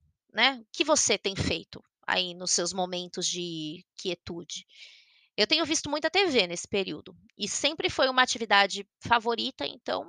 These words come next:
não tá sendo tão ruim assim não, viu? A única coisa é aquilo, né? O volume de informação é tão grande ultimamente, que às vezes eu tento me lembrar o que foi que eu assisti,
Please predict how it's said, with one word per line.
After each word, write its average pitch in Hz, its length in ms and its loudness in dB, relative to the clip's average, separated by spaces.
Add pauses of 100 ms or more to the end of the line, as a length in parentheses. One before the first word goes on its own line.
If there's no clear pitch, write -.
(220)
não - 140 -20
tá 330 140 0
sendo - 260 -6
tão 320 140 0
ruim 320 240 -2
assim 359 320 0
não, 233 280 4
viu? 208 240 0 (720)
A 208 60 8
única 302 260 8
coisa 285 320 8
é 370 40 10
aquilo, 240 420 6
né? 208 140 6
O 220 80 4
volume 220 500 0
de 226 160 -4
informação 208 720 4
é 180 120 0 (260)
tão 294 480 6
grande 190 560 4
ultimamente, 175 720 -4 (760)
que 240 80 0
às 226 120 2
vezes 277 280 0
eu 294 80 0 (180)
tento 320 340 2
me 294 120 -2
lembrar 262 360 6
o 240 60 6
que - 180 -4
foi 359 200 2
que 349 120 -2
eu - 80 4
assisti, 302 800 2